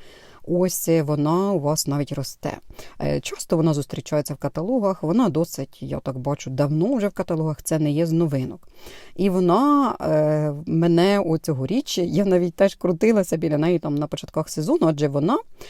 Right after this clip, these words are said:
е, почала квітнути однією з перших. Це була вона, Ептай, я теж дуже часто біля неї крутилася. Ну, звісно, там, е, гібриди Ругос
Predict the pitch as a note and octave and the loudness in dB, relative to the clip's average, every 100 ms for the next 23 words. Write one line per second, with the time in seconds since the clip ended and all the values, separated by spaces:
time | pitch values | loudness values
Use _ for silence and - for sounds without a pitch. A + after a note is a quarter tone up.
0 | - - - G3+ - F3 F#3 F#3 F#3 G3 | -20 -20 -8 -6 -4 -2 0 0 0 -2
1 | G3 D#3+ - D#3+ D3+ D3 C#3+ C#3 D#3 D#3+ | 0 -2 0 -2 0 0 0 -2 0 4
2 | F3 E3 - - D3 C#3+ D3+ - C#3 C3+ | 4 4 0 -2 -2 -2 -6 -8 -8 -4
3 | C#3 D#3+ C4 C#4+ D4 C4+ - - - - | -4 0 2 4 2 0 -10 -16 -4 -4
4 | D#3+ - D3+ G3 A#3+ A3+ A#3+ A3+ G#3 G#3 | -4 0 2 4 4 2 2 0 -2 -4
5 | G3+ G3 F#3 F3 F3 F3 F3+ E3+ E3+ F3 | -2 -4 -4 -2 0 0 -2 -8 -4 -2
6 | E3 E3 - D#3+ D#3 D3+ E3 - C#4+ D4 | -2 -4 -4 -2 -2 -2 -6 0 4 4
7 | D#3+ D3+ C#3 C#3 C#3+ E3 D3+ C#3+ - C#3 | 4 0 -6 -6 -6 -4 -2 -4 -4 -6
8 | C#3 C#3 C#3 C#3 C#3 D3+ E3 D3+ D3 D3 | -4 -6 -8 -6 -6 -2 -2 -2 -2 -4
9 | A#3 A#4+ - | 0 0 2